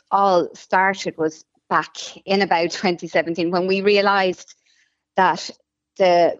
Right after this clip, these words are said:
government were reducing the pupil-teacher ratio in all schools, but weren't reducing the teacher, the pupil-teacher ratio in the Desh Band one schools.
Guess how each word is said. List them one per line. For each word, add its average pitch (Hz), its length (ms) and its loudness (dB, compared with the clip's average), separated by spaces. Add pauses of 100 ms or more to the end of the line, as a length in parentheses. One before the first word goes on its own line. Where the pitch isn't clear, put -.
government 185 420 -2
were 180 100 4
reducing 175 960 0 (280)
the 170 420 2
pupil-teacher 190 640 0
ratio 170 480 2
in 180 160 0
all 175 200 0
schools, 156 460 0 (320)
but - 100 0
weren't 190 600 0
reducing 165 640 0
the 156 80 -6
teacher, 160 360 0 (260)
the 170 260 2
pupil-teacher 190 680 -2
ratio 165 500 0 (140)
in 185 340 2
the 175 60 -6
Desh 170 280 -2
Band 160 260 -2
one 175 180 4
schools. 160 480 -2